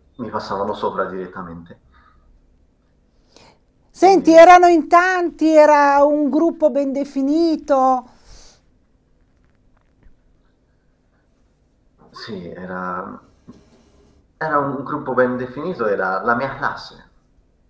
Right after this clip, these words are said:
Speaker 1: Nella mia classe erano più o meno tutti i maschi, eh, al di fuori, diciamo, di pochi che si astenevano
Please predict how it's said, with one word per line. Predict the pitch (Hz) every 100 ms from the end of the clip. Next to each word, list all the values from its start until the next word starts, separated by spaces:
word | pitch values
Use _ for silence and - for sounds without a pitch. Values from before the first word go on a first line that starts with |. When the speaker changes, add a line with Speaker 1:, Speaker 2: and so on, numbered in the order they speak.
| _ _ _
Speaker 1:
Nella | 110 117
mia | 131 127
classe | 113 113 104
erano | 98 101 98
più | - 98
o |
meno | 92 92 90 85 80 _ _ _ _ _ _ _ _ _
tutti | - 131 113
i | 104
maschi, | 95 92 - - 107 104 _ _ _ _ _ -
eh, | 101 90 90 - - _
al | - 104
di | 104
fuori, | - 110 101
diciamo, | 98 - 98 98
di | 101
pochi | 98 95 101
che | 95
si | 92 95
astenevano | - - 101 92 90 101 127